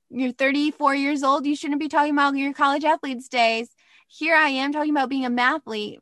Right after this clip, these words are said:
for, you know, a semester in seventh grade. But you know what? Those were my glory days. So to each their own.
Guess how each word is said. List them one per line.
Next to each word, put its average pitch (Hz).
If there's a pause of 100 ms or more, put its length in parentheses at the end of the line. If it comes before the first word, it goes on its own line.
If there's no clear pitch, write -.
(120)
for, 233
you 254
know, 226 (300)
a 254
semester 254
in 247
seventh 254
grade. 277 (160)
But 240
you 254
know 254
what? 262
Those 285
were 285
my 269
glory 349
days. 202
So 233 (540)
to 277
each 311
their 277
own. 226